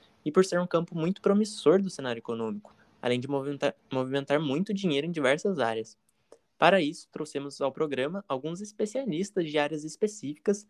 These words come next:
que vão poder explicar melhor isso pra gente. O primeiro convidado é o presidente da Comissão de Turismo de Mato Grosso do Sul, Pedro Afonso Malo Zame-,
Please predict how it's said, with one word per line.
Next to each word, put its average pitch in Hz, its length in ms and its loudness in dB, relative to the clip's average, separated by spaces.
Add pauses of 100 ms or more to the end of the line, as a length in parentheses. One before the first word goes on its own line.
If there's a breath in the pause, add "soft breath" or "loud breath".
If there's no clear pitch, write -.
(320)
que - 100 -6
vão 180 140 6
poder 202 240 2
explicar 208 480 2
melhor 165 280 0
isso - 140 -10
pra 175 200 0
gente. 117 360 -6 (760)
O 170 120 0
primeiro 196 340 2
convidado 165 760 0
é - 60 2
o 143 80 6
presidente 165 680 0
da 214 100 6
Comissão 196 400 0
de 135 80 -10
Turismo 135 460 -2
de 123 100 -10
Mato 139 300 2
Grosso 147 340 0
do 147 80 0
Sul, 170 340 2 (220)
Pedro 165 300 4
Afonso 160 360 -4
Malo 143 280 -2
Zame-, 156 280 -4